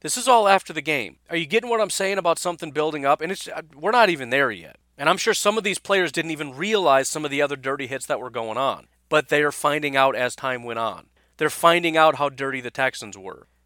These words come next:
Then, when, uh, the head coach, Bill O'Brien, is asked to comment on it, and by the way, they actually had a video. It was the first time I've seen it. It does not look like a big fight. There's a big pile of people standing around.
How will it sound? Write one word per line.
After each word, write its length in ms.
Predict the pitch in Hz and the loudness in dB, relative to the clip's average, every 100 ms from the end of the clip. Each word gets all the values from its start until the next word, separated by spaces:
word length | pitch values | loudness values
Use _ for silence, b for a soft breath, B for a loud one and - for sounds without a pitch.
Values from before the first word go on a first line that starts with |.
| _ | _
Then, 500 | - 127 226 175 143 160 _ B B B - | -12 -2 0 0 -2 -12 _ B B B -14
when, 380 | 151 160 156 131 | -4 -4 -4 -10
uh, 320 | 147 139 135 131 _ 135 | -8 -4 -4 -8 _ -20
the 180 | 135 139 | -16 -8
head 200 | 139 180 | -4 -4
coach, 320 | - 170 156 | -2 -4 -4
Bill 160 | - 160 | -6 -6
O'Brien, 520 | 147 131 147 156 135 | -6 -4 -2 0 -2
is 120 | 123 | -4
asked 240 | 135 131 - | -2 -2 -4
to 60 | |
comment 420 | 123 202 220 135 104 | -4 -2 -2 -4 -8
on 180 | 98 | -10
it, 120 | 107 - _ _ _ _ | -10 -16 _ _ _ _
and 120 | 127 | -2
by 120 | 131 | 0
the 80 | 123 | 2
way, 120 | 117 | 0
they 120 | 107 107 | -2 -4
actually 280 | 110 - | -6 -8
had 100 | 110 | -8
a 60 | 110 | -8
video. 240 | 104 110 | -8 -10
It 20 | 101 | -10
was 80 | |
the 60 | 101 | -12
first 240 | - 117 | -14 -14
time 100 | 123 | -12
I've 100 | 107 | -14
seen 160 | - 123 | -10 -10
it. 40 | |
It 100 | 98 | -10
does 160 | 107 110 | -8 -6
not 240 | 110 101 | -4 -6
look 160 | 87 98 | -8 -14
like 140 | 92 | -16
a 40 | 90 | -16
big 220 | 90 85 | -18 -18
fight. 320 | - 82 - _ _ _ _ _ _ | -14 -14 -14 _ _ _ _ _ _
There's 80 | - | -18
a 20 | |
big 200 | 98 117 | -12 -12
pile 200 | - 113 | -8 -10
of 60 | 101 | -10
people 200 | 117 101 | -16 -14
standing 380 | - 107 98 92 | -12 -10 -12 -14
around. 360 | 90 90 69 | -14 -14 -16